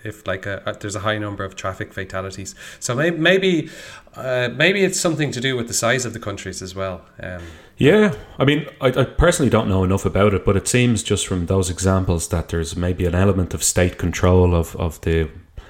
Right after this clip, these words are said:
Speaker 2: more widely known media, uh, to a degree anyway.
Speaker 1: Is there a stiff upper lip type of thing about the U K maybe, that they don't like to, to kind of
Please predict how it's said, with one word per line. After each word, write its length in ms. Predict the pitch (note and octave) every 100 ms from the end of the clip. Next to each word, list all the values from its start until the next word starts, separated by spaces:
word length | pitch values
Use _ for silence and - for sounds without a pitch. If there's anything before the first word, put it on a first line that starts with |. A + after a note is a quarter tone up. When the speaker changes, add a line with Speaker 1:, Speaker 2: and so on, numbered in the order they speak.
| - _
Speaker 2:
more 260 | F2 F2+ F2
widely 360 | F2 F#2 F#2
known 440 | E2+ E2+ F2 E2+ D#2+ -
media, 520 | F2+ F#2+ F#2+ F#2 - -
uh, 340 | E2+ F2 F2 - _ - -
to 160 | - G#2+
a 40 |
degree 340 | G2+ A2+ B2
anyway. 240 | G#2+ A#2 F2+ - - _ _ _ F3
Speaker 1:
Is 100 | D#3+
there 100 | F#3+
a 40 |
stiff 340 | - G#3 G#3+
upper 220 | G#3+ G3+ F#3+
lip 340 | G3+ - -
type 220 | F3 F3+
of 60 | F3+
thing 180 | F3 E3+
about 180 | F3
the 80 | E3
U 120 | E3
K 200 | E3 E3
maybe, 280 | E3 F3 E3+
that 160 | D#3+ C3+
they 100 | C#3
don't 160 | D3+
like 180 | D3 C#3
to, 200 | - C3 - _ _ _ _ _
to 80 | C3
kind 180 | - B2
of 300 | A#2 -